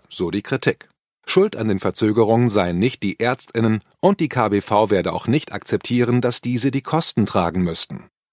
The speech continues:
Das Thema Digitalisierung sei insgesamt komplex und, so die K B V weiter, wenn wir etwas Gutes wollen, braucht es Zeit. Bleiben wir bei den ÄrztInnen. Die Verlängerung der epidemischen Lage von nationaler Tragweite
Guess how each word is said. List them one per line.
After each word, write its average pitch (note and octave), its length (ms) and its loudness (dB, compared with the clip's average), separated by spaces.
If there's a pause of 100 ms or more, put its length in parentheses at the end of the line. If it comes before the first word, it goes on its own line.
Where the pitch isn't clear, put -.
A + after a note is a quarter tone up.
(160)
Das - 160 -4
Thema G#2+ 340 2
Digitalisierung G#2 840 0
sei C3 140 4
insgesamt F#2+ 640 2
komplex - 680 0
und, E3+ 240 4 (240)
so G2+ 260 -2
die E2 140 -8
K F2 200 -4
B E2 140 -4
V F2+ 260 -2
weiter, A2+ 380 2 (320)
wenn D#3+ 260 4
wir E3 140 4
etwas - 320 -2
Gutes - 380 -2
wollen, G#2 400 0
braucht F2 380 -4
es A2 220 -2
Zeit. - 460 -4 (1300)
Bleiben F3 380 4
wir G#2 140 4
bei G2 120 2
den A2 140 2
ÄrztInnen. G#2+ 640 -4 (260)
Die D#3+ 120 0
Verlängerung D3+ 560 4
der G#2+ 160 4
epidemischen G#2+ 560 0
Lage A2 420 0
von F2+ 220 0
nationaler F#2 580 0
Tragweite A2 640 0